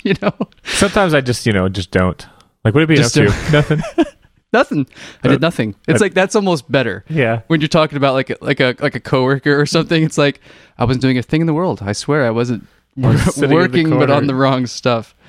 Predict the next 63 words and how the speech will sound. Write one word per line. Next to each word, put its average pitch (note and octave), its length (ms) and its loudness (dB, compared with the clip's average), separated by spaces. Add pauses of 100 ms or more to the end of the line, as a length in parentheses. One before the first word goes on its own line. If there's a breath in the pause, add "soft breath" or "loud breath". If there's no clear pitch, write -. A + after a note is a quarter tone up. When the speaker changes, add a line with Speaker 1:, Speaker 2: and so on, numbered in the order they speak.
(140)
Speaker 2:
Yeah. G#2+ 120 -2
Speaker 1:
But G#3+ 120 4
no, B3+ 120 2
we, A#3+ 120 0
we A#3 120 0
talked B3+ 280 0
about D#3+ 200 2
it, C3+ 40 -6
and D3 80 2
it's D3+ 140 -2
kinda F#3+ 220 0
more D#3 240 2
like, C3 420 -2
um, G#2 400 -2 (140)
the C3+ 80 0
perspective B2+ 500 -2
drills, - 480 -6 (540 soft breath)
you A#2 80 2
know, A#2+ 180 2
or D3 160 0
like, C3+ 480 -2
you C#3 240 0
know, B2+ 140 2
the, B2 100 -2
the, A#2+ 320 0
the B2+ 100 0
drawing B2 360 2
studies A2 480 -4
we A2+ 60 -8
talk G#2+ 240 -2
about, A2 200 -6
right? G#2 220 -4
Where G#2 100 -4
it's G#2+ 140 -6
like A2 120 -6
you A#2 60 -6
practice A#2 400 -4
every G#2+ 160 -4
day A2+ 220 0
or A#2 80 0
whatnot. C#3 340 0
Like, C3+ 140 -4
that's D3 200 0
your, D3+ 120 0
that's, - 480 -4
that's C#3+ 160 0
what - 140 0
that G2+ 180 -2
is. G#2+ 320 -4 (340 soft breath)
Speaker 2:
Yeah. A2+ 200 2
Speaker 1:
You B2 40 4
know, B2 120 2
it C#3+ 60 0
has C#3+ 260 2
its B2+ 120 -4
purpose. A#2+ 460 -2
It A2+ 80 0
has B2 180 0
its A2+ 140 -6
place. A2+ 420 -2
It A#2+ 60 2
is C3+ 200 2
useful. A2+ 540 -2